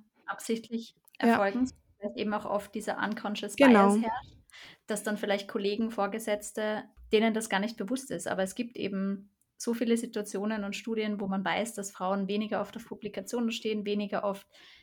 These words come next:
Speaker 1: eine, ähm, Beförderung bekommen.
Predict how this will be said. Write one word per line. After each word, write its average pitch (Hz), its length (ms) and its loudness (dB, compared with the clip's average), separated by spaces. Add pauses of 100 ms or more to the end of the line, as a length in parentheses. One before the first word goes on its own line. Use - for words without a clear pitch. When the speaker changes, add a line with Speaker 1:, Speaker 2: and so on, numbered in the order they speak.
(120)
Speaker 1:
eine, 196 640 0
ähm, 190 540 -4 (260)
Beförderung 226 460 2
bekommen. 196 480 -4